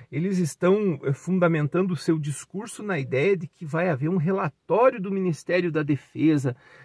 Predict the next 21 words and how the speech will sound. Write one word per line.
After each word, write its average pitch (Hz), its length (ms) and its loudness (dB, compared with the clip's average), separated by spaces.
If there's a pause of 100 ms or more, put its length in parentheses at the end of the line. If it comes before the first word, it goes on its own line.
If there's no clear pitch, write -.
(160)
né, 160 340 0
falando 143 480 0
sobre 143 320 -4
as 131 240 2
urnas. 135 420 0 (1600)
Se - 240 -12
esquecem, 185 920 -2 (380)
né, 165 340 -2 (400)
que 151 220 -4
os 143 160 0
algoritmos 139 720 0
utilizados, 127 1040 0 (420)
que - 120 -8
a 143 140 4
análise 151 560 2
realizada, 139 920 2 (440)
é, 143 440 2
ela 160 260 2
é, 165 540 4
ela 165 180 4
é, 147 360 4